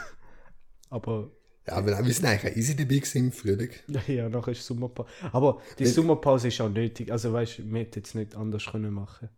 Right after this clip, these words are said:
Speaker 1: So.
Speaker 2: Also ist schon normal so.
Speaker 1: Ja.
Speaker 2: Ich meine, die meisten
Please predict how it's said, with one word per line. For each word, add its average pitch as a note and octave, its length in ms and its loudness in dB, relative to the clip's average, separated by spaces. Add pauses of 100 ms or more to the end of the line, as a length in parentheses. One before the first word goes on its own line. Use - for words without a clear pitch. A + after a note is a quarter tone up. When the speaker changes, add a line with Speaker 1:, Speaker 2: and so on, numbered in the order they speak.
Speaker 1:
So. - 180 -14 (100)
Speaker 2:
Also G#2 220 -2
ist F#2 100 -2
schon F2+ 200 -2
normal G2 400 0
so. - 340 -8 (200)
Speaker 1:
Ja. G#2 320 -4 (600)
Speaker 2:
Ich - 120 -20
meine, G2 120 -2
die G2 100 -2
meisten G#2 720 2